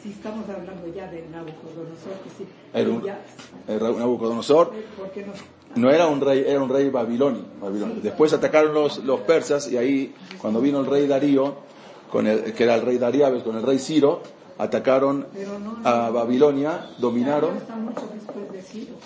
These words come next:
Speaker 1: Ciro
Speaker 2: No, no,
Speaker 1: se
Speaker 2: hubo,
Speaker 1: dio el edicto.
Speaker 2: hubo, hubo dos. Hubo Cores primero y, y segundo, el que ahora, ahora va a decir. Estoy en el segundo renglón. Después de estar cuatro años como rey,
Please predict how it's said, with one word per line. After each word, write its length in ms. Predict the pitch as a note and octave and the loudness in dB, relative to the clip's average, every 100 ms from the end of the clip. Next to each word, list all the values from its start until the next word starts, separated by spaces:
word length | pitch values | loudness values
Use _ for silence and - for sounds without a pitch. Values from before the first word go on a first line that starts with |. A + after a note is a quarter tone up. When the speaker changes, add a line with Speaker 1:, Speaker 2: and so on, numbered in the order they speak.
| - - - - | -20 -20 -18 -8
Speaker 1:
Ciro 220 | B3 B2+ | -2 0
Speaker 2:
No, 60 | B2+ | 2
no, 160 | D3 | 2
Speaker 1:
se 60 | C3 | 4
Speaker 2:
hubo, 140 | D3 | 2
Speaker 1:
dio 60 | A3 | 0
el 120 | G3+ | -4
edicto. 460 | G3+ G3 A3 - - | -10 -10 -14 -14 -2
Speaker 2:
hubo, 220 | C#3+ C#3+ | 2 4
hubo 260 | C#3 C#3 C3 | 4 2 2
dos. 300 | C3+ - - | 2 0 -6
Hubo 240 | A#2+ B2 A2+ | -2 0 4
Cores 300 | C#3+ C#3+ B2+ | 4 4 0
primero 520 | A#2 B2+ D#3+ F3+ A#2 | -4 0 2 2 2
y, 300 | A2+ G2+ G#2 F#2+ | -2 -4 -6 -4
y 160 | A2+ | -4
segundo, 420 | G#2 A2 B2+ A2 G2+ | 0 0 2 0 -4
el 60 | |
que 160 | G#2 A2 | -4 2
ahora, 200 | B2 C3+ | 2 4
ahora 220 | B2 D3+ | 4 4
va 80 | D3 | 6
a 40 | |
decir. 200 | C3 A2+ - - - - - - - | 4 0 -6 -10 -8 -10 -10 -8 -8
Estoy 220 | - F#3+ A3 | 4 8 8
en 80 | |
el 80 | G3 | 6
segundo 260 | F3+ F3+ E3 | 4 6 6
renglón. 280 | D3+ C3+ F#2 - - - G3+ G3 - - - - F3+ - C3 | 6 2 -2 -10 -10 -8 -6 -6 -8 -16 -18 -12 -10 -4 4
Después 280 | D3 G3 | 8 10
de 40 | G3+ | 8
estar 300 | - F#3+ - | 8 6 8
cuatro 360 | F#3+ G3 F#3 | 6 8 6
años 200 | F#3+ F#3 | 6 4
como 260 | - D3+ C#3+ | 4 6 6
rey, 380 | E3 F3 G3+ | 8 8 6